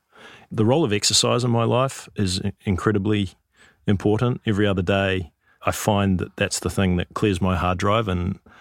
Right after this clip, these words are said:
allows me whatever I was worried about to forget and, and, and to move forward. And I think the most important thing that I've learned as an entrepreneur is not to confuse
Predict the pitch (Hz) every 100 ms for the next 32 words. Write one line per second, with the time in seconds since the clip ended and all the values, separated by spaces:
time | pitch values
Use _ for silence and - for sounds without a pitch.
0 | - _ - 95 92 87 87 87 - 110
1 | 101 95 95 90 87 87 90 90 87 87
2 | 90 - - 92 - 95 90 92 - 95
3 | 87 - 92 90 92 87 92 92 - 95
4 | 98 107 95 90 - - - - - -
5 | - - 104 95 120 - 101 101 - 95
6 | - 120 113 107 - 98 92 90 78 _
7 | _ _ _ 107 104 92 104 101 90 95
8 | 95 - - 95 98 101 90 82 85 -
9 | _ _ _ - 101 92 90 - - _
10 | 110 110 - - 101 - 98 92 85